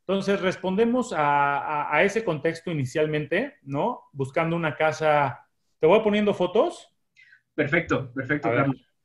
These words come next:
Speaker 1: pues vale más la pena que yo te ponga fotos para, para que lo vayamos viendo.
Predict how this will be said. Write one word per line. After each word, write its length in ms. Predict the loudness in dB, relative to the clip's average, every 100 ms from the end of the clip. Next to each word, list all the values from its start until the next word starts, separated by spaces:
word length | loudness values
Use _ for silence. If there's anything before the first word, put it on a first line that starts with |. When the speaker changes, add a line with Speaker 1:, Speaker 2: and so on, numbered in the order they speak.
| _ _ _ -8
Speaker 1:
pues 120 | 0
vale 200 | 2 2
más 160 | 0
la 140 | 0 -2
pena 240 | -4 -4
que 100 | -2
yo 140 | -2 -2
te 100 | -4
ponga 320 | -4 -6 -4
fotos 560 | -4 -4 -4 -8 -10 _ _
para, 540 | -6 -4 -6 -10 _ _ _ _ _ _ _ _ _ _ -16 -16 -16 -20 _ _ _ _ _ _
para 200 | -16 -12
que 80 | -8
lo 80 |
vayamos 400 | -6 -4 -4 -6
viendo. 360 | -6 -8 -10 -16